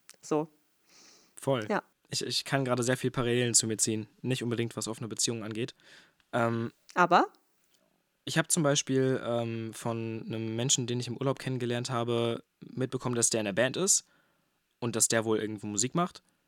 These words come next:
Speaker 2: Und ich hab den dann weiter auf Instagram verfolgt und vor allem die Band verfolgt und hab,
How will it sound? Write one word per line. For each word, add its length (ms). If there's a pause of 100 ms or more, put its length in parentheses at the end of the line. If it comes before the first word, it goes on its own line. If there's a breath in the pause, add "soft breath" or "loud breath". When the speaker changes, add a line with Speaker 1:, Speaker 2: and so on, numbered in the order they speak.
(400)
Speaker 2:
Und 240
ich 80
hab 160
den 140
dann 160
weiter 200
auf 120
Instagram 500
verfolgt 460
und 220
vor 120
allem 120
die 60
Band 200
verfolgt 460
und 300 (960 soft breath)
hab, 240